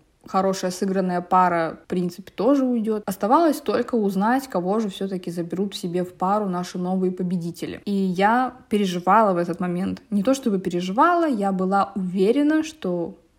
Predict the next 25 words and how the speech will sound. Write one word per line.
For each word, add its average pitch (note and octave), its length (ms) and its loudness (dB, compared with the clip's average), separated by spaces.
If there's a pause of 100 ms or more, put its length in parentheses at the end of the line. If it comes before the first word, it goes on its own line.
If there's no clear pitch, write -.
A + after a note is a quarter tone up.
(160)
моего E3+ 320 -4
Торники D4 560 2
у C4+ 100 0
меня B3+ 400 4
заберут. C4 580 4 (360)
И G#3 40 -4
на G#3 80 -2
следующем C4 380 2
испытании A#3 480 0
я A3 80 -2
уже G#3+ 160 -2
не G#3 120 0
буду A3+ 320 2
чувствовать A3+ 520 -4
себя G3 220 -4
такой G3 260 -2
защищённой C4+ 960 0 (300)
и A3+ 80 4
уверенной. E3+ 760 0
Ну G3 180 2
и, F3+ 60 0
конечно, D4 680 0 (180)
кого F3 260 -4
забирает F3+ 380 -2
Диана? D4+ 460 0